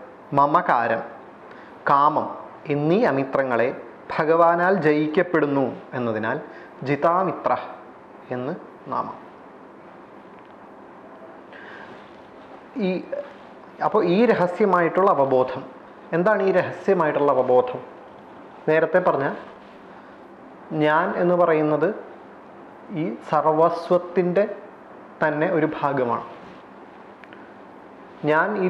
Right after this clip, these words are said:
ലോകത്തെ കാണുന്നു, ഞാൻ കാണുന്ന ഈ ലോകമാണിത്. അപ്പോൾ എന്നിലാണ് ഈ നിയന്ത്രണം മുഴുവൻ ലോകത്തിൻ്റേത് എന്നുള്ള ബോധമല്ലാതെ ഈ ചുറ്റും ഉള്ള വസ്തുക്കളെല്ലാം,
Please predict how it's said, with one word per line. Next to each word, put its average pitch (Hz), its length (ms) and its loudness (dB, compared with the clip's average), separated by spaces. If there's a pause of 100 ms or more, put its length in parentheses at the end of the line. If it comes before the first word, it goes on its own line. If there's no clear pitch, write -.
ലോകത്തെ 156 340 4 (100)
കാണുന്നു, 127 340 -2 (200)
ഞാൻ 135 140 0 (140)
കാണുന്ന 151 380 -2
ഈ 156 120 0
ലോകമാണിത്. 135 640 0 (1500)
അപ്പോൾ 185 140 2 (120)
എന്നിലാണ് 175 720 4 (120)
ഈ 180 40 4 (100)
നിയന്ത്രണം 156 520 2
മുഴുവൻ 139 240 2 (100)
ലോകത്തിൻ്റേത് 131 680 0 (420)
എന്നുള്ള 143 340 -2 (880)
ബോധമല്ലാതെ 127 800 2 (880)
ഈ - 20 0 (100)
ചുറ്റും 214 340 0 (1040)
ഉള്ള 175 180 4 (600)
വസ്തുക്കളെല്ലാം, 147 800 0